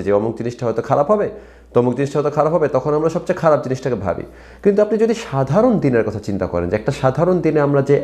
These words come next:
একশোটা জিনিস করি, সেগুলা কি আসলে ভবিষ্যৎকে আমরা একদম নাইনটি পার্সেন্ট মিলাই ফেলতে পারতেছি না? উদাহরণ দিই, আপনি জানেন যে পরীক্ষা আছে, আপনি জানেন যে পড়াশোনা না করলে আপনি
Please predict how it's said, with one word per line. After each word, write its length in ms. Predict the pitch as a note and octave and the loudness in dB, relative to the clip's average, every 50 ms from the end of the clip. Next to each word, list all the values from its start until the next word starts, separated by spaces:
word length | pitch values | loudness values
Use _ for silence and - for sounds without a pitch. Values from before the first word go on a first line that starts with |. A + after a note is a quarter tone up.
| C3+ C3+ | 0 -2
একশোটা 300 | - - - E3 D3+ D3 | -2 -4 -4 -2 0 0
জিনিস 260 | - D3 D3 C#3 - - - D3+ | 0 0 -2 -2 -2 -2 0 2
করি, 200 | C#3+ B2 F#2 E2+ - - - - - - - - - - - - - - - - - - - - - - - | 2 2 2 0 -4 -8 -16 -20 -20 -20 -20 -20 -20 -20 -20 -20 -20 -20 -20 -20 -20 -20 -20 -20 -20 -18 -12
সেগুলা 480 | - - - F#3 G3 F#3 G#3 A3 A3 A3 | -8 0 2 4 4 6 6 4 4 4
কি 160 | A3 A3 A3 | 4 2 2
আসলে 280 | G#3 G3 - A3+ G#3 G#3 - - | 2 2 0 -2 -4 -4 -2 -2
ভবিষ্যৎকে 680 | D3+ D3 E3 D#3+ - - - E3+ D#3+ - - - E3 | -2 -2 -2 -2 -4 -2 -4 -4 -4 -4 -2 0 0
আমরা 200 | D3+ D3+ D3 D3 D3 | 2 2 2 2 0
একদম 240 | C#3 B2+ - D3+ D3 C3+ A#2 G#2+ | 0 0 0 0 0 0 0 0
নাইনটি 260 | A2 B2 B2+ - D3+ | 0 0 0 -2 -2
পার্সেন্ট 380 | D3 D3 C#3 C#3 - D3 B2+ G2+ G2+ G2 | 0 0 0 0 0 -4 -4 -2 -2 0
মিলাই 180 | G#2+ A2+ C3 | 2 4 4
ফেলতে 240 | C3 D#3 C#3+ C#3+ - | 2 2 -2 -4 -4
পারতেছি 380 | - C#3 C3+ - - B2 - A2+ E2+ | -4 -6 -6 -6 -6 -8 -6 -6 -6
না? 60 | - - - - - - - - - - - - - - - - - - - - - - | -8 -10 -16 -20 -20 -20 -20 -20 -20 -20 -20 -20 -20 -18 -18 -18 -18 -18 -14 -2 2 4
উদাহরণ 300 | F#3 E3 D#3 C3+ A2+ G2 F2 - | 4 6 6 4 2 0 -4 -8
দিই, 120 | - - - - - - - - - - - - | -12 -14 -18 -20 -20 -20 -20 -20 -20 -14 -6 -4
আপনি 200 | C#3+ C#3+ F3+ F3+ | -2 2 2 2
জানেন 260 | D#3+ E3 E3 E3 E3+ E3+ | 4 4 4 2 2 0
যে 120 | E3 E3+ E3+ D#3+ - - - - - - - _ _ _ _ - | 2 2 2 2 0 -2 -10 -20 -20 -20 -20 _ _ _ _ 0
পরীক্ষা 320 | D3 C3 A#2+ - - G2+ | 2 2 2 0 -4 -6
আছে, 180 | F2+ F2+ - - - | -8 -8 -8 -8 -8
আপনি 160 | - - C3+ B2 C3 | -6 -4 0 2 2
জানেন 160 | B2+ C#3 C#3+ C#3 | 2 2 2 0
যে 40 | - - | 0 0
পড়াশোনা 280 | A#2+ A2+ A2+ - A#2 A2+ A2 | 2 0 0 0 -4 -4 -4
না 40 | A2 | -4
করলে 160 | G#2+ G#2+ G2+ F#2+ | -4 -4 -4 -4
আপনি 100 | - A2+ | -4 -4